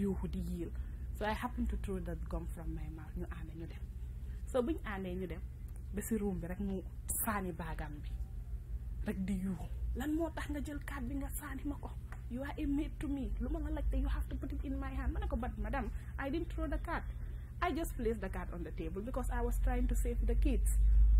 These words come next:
Don't talk when I'm talking." Rek mu jël loxoom bi rek and then hit me. Then man ma jël xale bu ma téye woon, ma saani ko si kaw lal bi, and I was like, "Never touch me.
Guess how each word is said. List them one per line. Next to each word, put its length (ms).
Don't 240
talk 200
when 160
I'm 200
talking." 340
Rek 180
mu 140
jël 180
loxoom 280
bi 60
rek 160
and 140
then 120
hit 360
me. 100
Then 200
man 160
ma 60
jël 180
xale 240
bu 80
ma 100
téye 200
woon, 180
ma 80
saani 340
ko 80
si 140
kaw 100
lal 120
bi, 80
and 180
I 100
was 200
like, 160
"Never 300
touch 320
me. 100